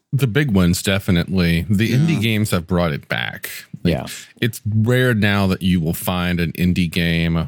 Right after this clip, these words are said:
Speaker 1: or a single print kind of weird concept game that doesn't include an author's note about inspirations.
Speaker 3: Totally agree.
Speaker 2: I'm just glad to see Kevin Long in this one, honestly.
Speaker 3: Yeah.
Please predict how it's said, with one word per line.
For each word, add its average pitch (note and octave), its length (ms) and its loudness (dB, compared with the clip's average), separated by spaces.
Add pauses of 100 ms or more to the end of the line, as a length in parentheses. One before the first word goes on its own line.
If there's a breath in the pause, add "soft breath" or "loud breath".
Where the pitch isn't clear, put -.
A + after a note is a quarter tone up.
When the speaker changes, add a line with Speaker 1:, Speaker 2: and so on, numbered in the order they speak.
(140)
Speaker 1:
or E2 240 0
a E2+ 40 -2
single E2 520 0
print - 500 -4
kind E2 240 0
of D#2+ 180 -4
weird E2+ 320 0
concept - 580 -4
game E2 500 0 (500)
that - 180 -6
doesn't F2 420 0
include D#2 680 -2 (140)
an D#2+ 140 -2
author's E2 520 -2
note D#2 300 0
about D2+ 420 -4 (240)
inspirations. - 840 -4 (400)
Speaker 3:
Totally F#2 300 0
agree. - 280 -10 (220)
Speaker 2:
I'm A#2+ 140 0
just B2+ 160 -2
glad G2+ 240 0
to F#2+ 60 -2
see F#2 180 -2
Kevin F#2 300 0
Long F2+ 240 2
in E2+ 80 -2
this E2 220 -4
one, E2 220 -8 (240)
honestly. F2+ 440 -4 (220)
Speaker 3:
Yeah. A#2 180 -2